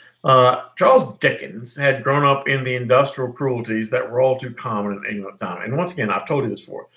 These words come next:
Charles Dickens had that unique background that he was born into wealth. And over time, he, uh,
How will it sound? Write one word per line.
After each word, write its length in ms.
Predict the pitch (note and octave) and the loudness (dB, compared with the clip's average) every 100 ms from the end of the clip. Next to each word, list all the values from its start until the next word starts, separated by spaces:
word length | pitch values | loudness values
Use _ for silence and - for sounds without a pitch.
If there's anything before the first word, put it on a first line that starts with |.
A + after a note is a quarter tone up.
| _ _ - | _ _ -2
Charles 300 | G#3 F3 D3+ | 2 2 2
Dickens 300 | D3 C3+ B2 | 0 0 2
had 200 | B2+ A#2+ | 2 4
that 220 | A2 A2 | 2 2
unique 560 | A2 A2+ A#2 C#3 C#3 _ _ | -2 -2 -2 -2 -4 _ _
background 960 | G#2 A2 G#2 - - G2 F#2 F2+ F#2+ - _ _ _ | -6 -2 0 -2 -6 -8 -6 -8 -10 -16 _ _ _
that 200 | A#2+ A2 | -2 0
he 80 | A2+ | 0
was 180 | A2 G#2+ | -4 -4
born 340 | G2+ C#3+ E3 | 0 4 4
into 180 | C#3+ G#2 | 4 0
wealth. 440 | - A1 G#1+ - _ _ _ _ _ _ _ _ _ _ _ _ _ _ _ - - _ | -4 -8 -10 -14 _ _ _ _ _ _ _ _ _ _ _ _ _ _ _ -20 -20 _
And 800 | A#2 A2+ G#2+ G#2+ G2+ G2 F#2+ F#2+ B2+ | -2 2 4 2 2 -2 -6 -8 -6
over 220 | A2+ - | -6 -6
time, 760 | - D#3+ B2 E2+ D#2+ F2+ A2+ - _ _ _ _ - | -6 -2 0 -2 -6 -10 -14 -16 _ _ _ _ -10
he, 280 | G2+ G#2+ | -8 -6
uh, 240 | - - | -6 -8